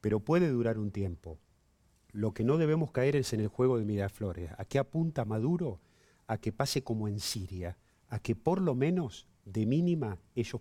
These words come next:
puedan tener en Venezuela una inestabilidad estable, de alguna manera. Algo que le permita,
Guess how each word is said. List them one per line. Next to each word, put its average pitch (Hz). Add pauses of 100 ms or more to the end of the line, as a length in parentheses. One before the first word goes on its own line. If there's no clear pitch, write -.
puedan 147
tener 127
en 123
Venezuela 135 (360)
una 135 (200)
inestabilidad 120
estable, 87 (240)
de 92
alguna 92
manera. 85 (360)
Algo 117
que 113
le 104
permita, 156